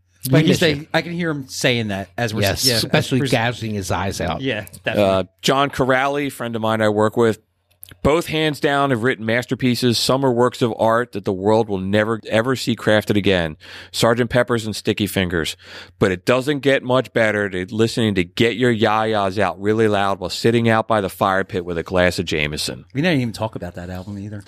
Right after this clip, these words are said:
Speaker 1: That's a great
Speaker 3: So
Speaker 1: album.
Speaker 2: That's
Speaker 3: that
Speaker 2: a
Speaker 3: was,
Speaker 2: great album.
Speaker 3: so that was it. That was just a handful of smattering. We, we had dozens and dozens and
Speaker 2: God,
Speaker 3: dozens
Speaker 2: it was
Speaker 3: of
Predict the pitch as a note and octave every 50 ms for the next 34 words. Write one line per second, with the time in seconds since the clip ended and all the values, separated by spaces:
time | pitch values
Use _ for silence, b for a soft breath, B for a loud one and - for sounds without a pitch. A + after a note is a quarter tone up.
0 | - - G#2+ - F#2+ - G#2 G2 A2 B2+ C#3 E3 - A3+ F#3 A#2 G#2+ G2 F#2 F#2
1 | F#2 G2 G2+ G2 F#2+ - C3 B2 C#3+ G3+ A#3+ G3+ D#3 C3 D3+ F3 D3+ C#3 C#3 C#3+
2 | D3+ C#3 C#3 C#3 B2 - B2 A#2 B2 C3 C3+ C#3 C3+ - - B2+ B2 A#2 G#2+ -
3 | - B2+ A#2+ A#2+ B2+ B2+ B2 A#2 A2 A2 C3+ C3+ B2 F#2+ A2+ A2+ A2 G2 F#2 F2+
4 | - - B2 C3+ B2 A#2 A2+ A2 G2+ G2+ G2+ F#2 G#2 G#2 G#2 G#2 G2+ F#2+ - G2+
5 | F#2+ - B2+ - B2+ A#2+ A2+ A2+ G2 F2 - F#2+